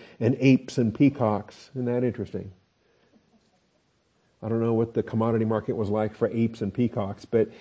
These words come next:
um, it just demonstrates that when you have this wealth and when you have the capacity, and right now the United States of America is the,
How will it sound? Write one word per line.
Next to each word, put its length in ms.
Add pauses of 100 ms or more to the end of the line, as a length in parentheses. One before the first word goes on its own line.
(280)
um, 420 (100)
it 120
just 280
demonstrates 960 (380)
that 220
when 160
you 100
have 480
this 240
wealth 380
and 80
when 100
you 60
have 260
the 100
capacity, 840 (500)
and 100
right 160
now 220
the 60
United 260
States 320
of 60
America 420
is 400
the, 260